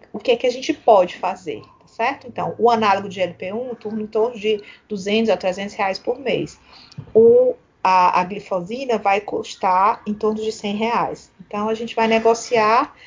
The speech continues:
a, a medicação também é segura, ambas vão ter o efeito de baixar a hemoglobina glicada e reduzir o peso, certo?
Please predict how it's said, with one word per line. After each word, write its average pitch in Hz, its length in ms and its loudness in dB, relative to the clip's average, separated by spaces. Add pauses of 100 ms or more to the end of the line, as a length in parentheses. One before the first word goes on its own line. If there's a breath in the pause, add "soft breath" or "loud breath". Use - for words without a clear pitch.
(220 loud breath)
a, 185 360 4
a - 20 2
medicação 202 560 -2
também 190 300 -2
é 185 40 -2
segura, 233 720 0
ambas 254 360 2
vão 214 120 -2
ter 202 120 -6
o 175 60 0
efeito 185 520 -4
de 190 80 -12
baixar 202 340 -2
a 240 60 2
hemoglobina 185 480 -4
glicada 208 640 -2
e 220 60 -2
reduzir 220 400 0
o 240 80 -2
peso, - 500 -4 (420)
certo? - 460 -4